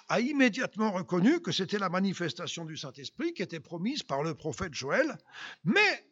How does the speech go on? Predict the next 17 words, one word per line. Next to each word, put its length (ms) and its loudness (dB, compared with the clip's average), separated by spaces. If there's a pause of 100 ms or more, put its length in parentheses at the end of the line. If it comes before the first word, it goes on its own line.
(120)
il 140 2
apparaît 520 0
qu'il 160 -2
n'a 140 0
pas 160 -2
compris, 420 -4
l'apôtre 420 -4
Pierre, 240 -2
à 60 2
ce 120 -4
moment-là, 180 2
n'a 80 2
pas 120 2
compris 300 -2
tout 100 -6
de 60 -10
suite 280 0